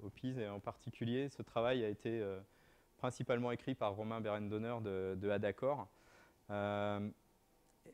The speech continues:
et, et en fait, c'est, euh, utiliser le, le fameux, euh, business model canvas pour essayer de, d'expliquer un peu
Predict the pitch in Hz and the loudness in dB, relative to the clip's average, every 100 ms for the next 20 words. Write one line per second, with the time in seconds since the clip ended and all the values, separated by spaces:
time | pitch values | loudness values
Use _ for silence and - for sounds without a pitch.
0 | - 123 117 117 - 120 127 170 180 - | -8 0 0 0 2 2 4 4 2 0
1 | - 143 139 113 110 107 107 107 104 104 | 2 6 6 6 6 6 4 4 4 2
2 | 110 117 - 123 123 131 143 131 104 104 | 2 -2 0 0 2 2 4 4 6 6
3 | 101 104 107 113 117 120 127 127 101 98 | 4 2 0 0 0 2 0 0 0 0
4 | 98 110 107 120 - 110 110 - 113 123 | 0 -2 -2 -4 0 2 2 0 0 -2
5 | - - 110 - 123 131 117 110 110 110 | -2 0 0 2 0 2 0 0 -2 -2
6 | 104 - - 127 - 139 127 120 135 147 | -2 -8 -10 -4 2 4 4 2 2 0